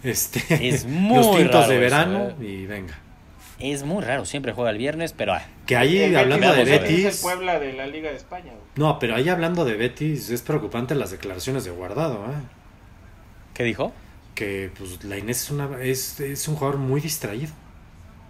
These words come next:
Speaker 3: Ah, caray,
Speaker 2: Ah,
Speaker 3: esa me
Speaker 2: cabrón.
Speaker 3: la perdí, me lo hubieras mandado,
Speaker 2: Nosotros
Speaker 3: Santiago.
Speaker 2: también no la perdimos, Santiago. No creas,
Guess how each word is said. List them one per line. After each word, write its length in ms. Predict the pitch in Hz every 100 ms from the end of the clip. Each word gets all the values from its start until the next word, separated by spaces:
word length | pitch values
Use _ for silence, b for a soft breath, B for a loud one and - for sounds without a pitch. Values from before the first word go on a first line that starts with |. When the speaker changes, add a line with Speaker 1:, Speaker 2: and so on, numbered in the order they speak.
| - - - - - 135
Speaker 3:
Ah, 120 | 165
caray, 180 | 127 127
Speaker 2:
Ah, 20 | 160
Speaker 3:
esa 100 | 151
me 60 |
Speaker 2:
cabrón. 160 | 156 143
Speaker 3:
la 120 | 139
perdí, 300 | 147 147 180
me 100 | 170
lo 100 | 147
hubieras 220 | 175 190
mandado, 360 | 147 143 180 226
Speaker 2:
Nosotros 540 | 147 135 151 156 156
Speaker 3:
Santiago. 40 | 226
Speaker 2:
también 240 | 147 151
no 80 | 156
la 140 | 147
perdimos, 440 | 127 123 139 156 139
Santiago. 360 | 127 123 127
No 160 | 156 175
creas, 260 | 254 240